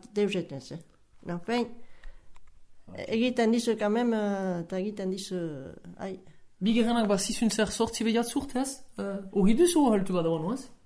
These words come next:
Speaker 2: Ez
Speaker 1: Ez,
Speaker 2: dizu,
Speaker 1: ez,
Speaker 2: ez,
Speaker 1: ez, ez,
Speaker 2: nesetaz?
Speaker 1: ez, ez, ez. Badizu, eh, hame-, hameko, hameka hilabete zititzen, bigarrena,
Speaker 2: Mm.
Speaker 1: eta bestik hi urte.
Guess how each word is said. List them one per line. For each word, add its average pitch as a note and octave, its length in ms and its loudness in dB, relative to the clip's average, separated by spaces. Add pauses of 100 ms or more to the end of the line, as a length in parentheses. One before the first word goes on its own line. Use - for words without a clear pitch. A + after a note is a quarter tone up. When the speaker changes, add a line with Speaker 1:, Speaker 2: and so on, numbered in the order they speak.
(340)
Speaker 2:
Ez F#3+ 80 0
Speaker 1:
Ez, G3+ 80 0
Speaker 2:
dizu, A3+ 240 0
Speaker 1:
ez, G#3+ 100 2
Speaker 2:
ez, - 20 2
Speaker 1:
ez, F3 100 0
ez, E3+ 80 -4
Speaker 2:
nesetaz? G3 360 0
Speaker 1:
ez, - 140 -8
ez, E3 160 -8
ez. D3 260 -14
Badizu, E3 340 -4
eh, A#2 520 -10 (380)
hame-, D#3+ 220 -10 (260)
hameko, E3 400 -6 (380)
hameka F#3 380 -2
hilabete E3 400 0
zititzen, B3+ 540 -4 (280)
bigarrena, F#3 520 2
Speaker 2:
Mm. F3+ 60 0
Speaker 1:
eta F#3 100 -4
bestik E3+ 360 -8
hi G#3 80 -4
urte. D#3+ 420 -8